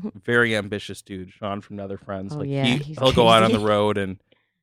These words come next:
Speaker 2: just be like, "I'm just gonna go out on my bike," or, like, something like that. I mean,
Speaker 1: <laughs>
Speaker 2: he's, he is a little bit crazy, but he's kinda like this super ambitious, crazy genius, and I love it.
Speaker 1: Yeah, yeah, he's, he's awesome.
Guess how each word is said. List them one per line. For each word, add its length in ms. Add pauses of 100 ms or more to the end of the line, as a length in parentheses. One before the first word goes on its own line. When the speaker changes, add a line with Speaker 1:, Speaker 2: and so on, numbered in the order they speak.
Speaker 2:
just 140
be 80
like, 140
"I'm 80
just 120
gonna 120
go 100
out 80
on 60
my 100
bike," 400
or, 80
like, 200
something 280
like 180
that. 200
I 100
mean, 160
Speaker 1:
<laughs> 140
Speaker 2:
he's, 180 (400)
he 100
is 120
a 40
little 200
bit 100
crazy, 380
but 120
he's 140
kinda 200
like 180
this 280 (360)
super 180
ambitious, 640
crazy 440
genius, 400
and 80
I 40
love 200
it. 60
Speaker 1:
Yeah, 460
yeah, 420
he's, 280
he's 240
awesome. 720